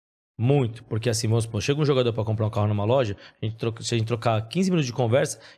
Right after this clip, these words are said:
ele vai se identificar muito comigo. A diferença é que ele tem o dom pra jogar bola e eu tenho o dom pra empreender. Mas a gente começou lá de baixo, então é outra linguagem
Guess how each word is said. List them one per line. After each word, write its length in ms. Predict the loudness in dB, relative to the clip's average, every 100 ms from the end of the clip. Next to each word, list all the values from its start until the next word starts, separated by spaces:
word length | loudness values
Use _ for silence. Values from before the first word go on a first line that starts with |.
| -2
ele 120 | 0
vai 80 | 2
se 40 |
identificar 280 | 0 -2 0
muito 180 | 0 -2
comigo. 360 | 0 0 -2 -6 -8
A 60 |
diferença 300 | -4 -2 -2
é 20 |
que 60 | -2
ele 60 | -2
tem 140 | 0
o 40 |
dom 160 | 0 0
pra 120 | 2
jogar 240 | 2 2 2
bola 220 | 2 0
e 20 |
eu 40 |
tenho 160 | 0 0
o 20 |
dom 120 | 0
pra 180 | 0 -2 -4 -2
empreender. 600 | 0 2 2 2 0 -4 _ _ _ 0
Mas 120 | 2
a 40 |
gente 160 | 2 0
começou 380 | 0 0 2 2
lá 80 |
de 100 | 2
baixo, 220 | 0 0 0
então 180 | -2 -2 -4
é 120 | 0
outra 240 | 2 2 0
linguagem 540 | 0 2 2 2 0